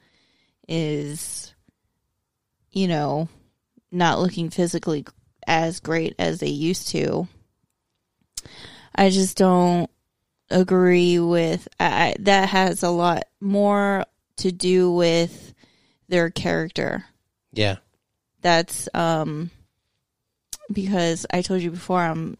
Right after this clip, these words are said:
Speaker 1: you know, you know that we're a godly family. We try to be,
Speaker 2: Yeah.
Speaker 1: you know. Um, and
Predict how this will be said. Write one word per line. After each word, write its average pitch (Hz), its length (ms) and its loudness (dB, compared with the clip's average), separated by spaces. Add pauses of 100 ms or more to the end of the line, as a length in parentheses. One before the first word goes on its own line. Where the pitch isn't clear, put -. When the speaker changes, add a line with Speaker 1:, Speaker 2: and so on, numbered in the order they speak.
Speaker 1:
you 170 180 -8
know, 151 200 -8
you 180 280 -6
know 170 300 -8
that 156 220 -8
we're 156 260 -6
a 156 320 -6
godly 156 480 -6
family. 151 720 -8 (320)
We 208 80 -4
try 220 280 2
to 190 80 0
be, 170 460 -6
Speaker 2:
Yeah. 110 220 -2
Speaker 1:
you 160 100 -12
know. 156 340 -6 (640)
Um, 160 560 -2 (1500)
and 165 440 0